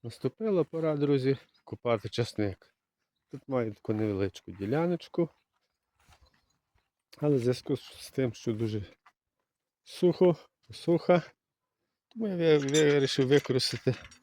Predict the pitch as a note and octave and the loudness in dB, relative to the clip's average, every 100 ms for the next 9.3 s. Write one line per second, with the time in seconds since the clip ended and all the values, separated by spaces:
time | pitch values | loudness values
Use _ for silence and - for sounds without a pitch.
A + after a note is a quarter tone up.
0 | - - _ - _ - B2+ B2+ C3+ - | -20 -20 _ -20 _ -4 2 4 4 4
1 | B2+ A2+ A#2 A2+ A2 F#2 - F2+ - _ | 2 4 4 4 2 0 -2 -16 -18 _
2 | - G#2 G#2 - C3 B2 - A#2 - G#2 | -8 -6 -4 0 2 2 -2 -8 -6 -8
3 | - - _ _ _ _ _ - - D#3 | -10 -20 _ _ _ _ _ -8 -4 -4
4 | - - _ G2+ G2 F2+ F2+ - - G2 | -6 -18 _ -8 -6 -8 -12 -18 -12 -10
5 | F2+ - F3 F#3 - _ - - - A3 | -10 0 4 4 2 _ -8 -8 0 4
6 | F#3+ D#3+ D#3+ E3+ D#3+ E3 D3 B2 B2 B2 | 6 6 6 6 6 6 8 6 6 2
7 | B2 A#2 B2 A2+ G#2+ A2+ - - G2 F#2+ | 2 4 6 4 2 -2 -2 -4 -4 -4
8 | C#3+ D3 - A2+ A#2 G#2 A2 A2+ B2 G2+ | -4 -4 -6 0 0 0 -2 2 2 2
9 | - A2 G#2 | 0 0 -2